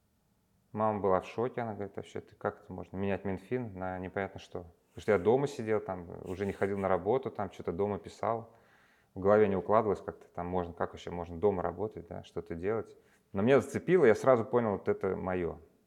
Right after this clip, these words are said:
То есть на-, я нашёл то дело, которое не было скучным для меня. Потому что техническое дело мне скучно, экономическое оказалось тоже скучно. А вот именно вот это креатив, креатив, журналистика оказалась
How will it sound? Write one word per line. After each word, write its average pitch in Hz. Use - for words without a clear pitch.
То -
есть -
на-, 104
я 123
нашёл 117
то 107
дело, 131
которое 110
не 113
было 104
скучным 87
для 85
меня. 82
Потому 101
что -
техническое 90
дело 90
мне 90
скучно, 165
экономическое 104
оказалось 95
тоже 151
скучно. 139
А 98
вот 98
именно 98
вот 92
это 95
креатив, 92
креатив, 98
журналистика 95
оказалась 104